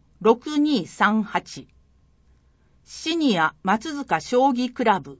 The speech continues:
会員募集。元気な小学生も入会。一緒に将棋をしましょう。毎週木曜、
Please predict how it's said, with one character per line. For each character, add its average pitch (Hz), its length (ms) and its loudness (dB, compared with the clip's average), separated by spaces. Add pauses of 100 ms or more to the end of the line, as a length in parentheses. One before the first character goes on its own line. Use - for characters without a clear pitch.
会 247 300 6
員 240 280 4
募 190 120 0
集。 160 420 -8 (960)
元 285 300 0
気 233 100 0
な 180 140 0
小 269 300 2
学 269 180 4
生 170 320 0
も 147 180 -4
入 185 240 -2
会。 170 360 -2 (840)
一 233 140 2
緒 294 240 -2
に 311 120 2
将 277 260 0
棋 247 220 2
を 247 40 4
し 240 180 -4
ま 214 140 2
し - 180 -6
ょ 151 200 -6
う。 - 40 -20 (640)
毎 262 260 4
週 247 540 -2
木 233 340 0
曜、 202 320 2